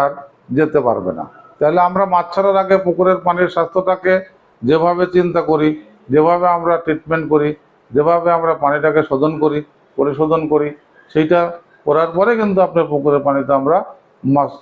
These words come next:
ছাড়ছি। সেটা আমরা মিশ্র চাষে যেটা আমরা যে মাছগুলো মিঠা পানির মাছ ছাড়তেছি, সেই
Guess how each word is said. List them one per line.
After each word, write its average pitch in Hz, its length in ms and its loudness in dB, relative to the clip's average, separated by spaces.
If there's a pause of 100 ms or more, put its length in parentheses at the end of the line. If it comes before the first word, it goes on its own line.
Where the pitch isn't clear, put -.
(100)
ছাড়ছি। 123 400 -2 (560)
সেটা 165 220 0 (100)
আমরা 156 200 0 (440)
মিশ্র 139 220 0 (120)
চাষে 147 340 0
যেটা 139 300 2
আমরা 139 180 0 (140)
যে 139 80 4 (160)
মাছগুলো 131 440 2 (380)
মিঠা 120 220 0
পানির 135 340 0
মাছ 123 200 0
ছাড়তেছি, - 500 -2 (420)
সেই 143 140 0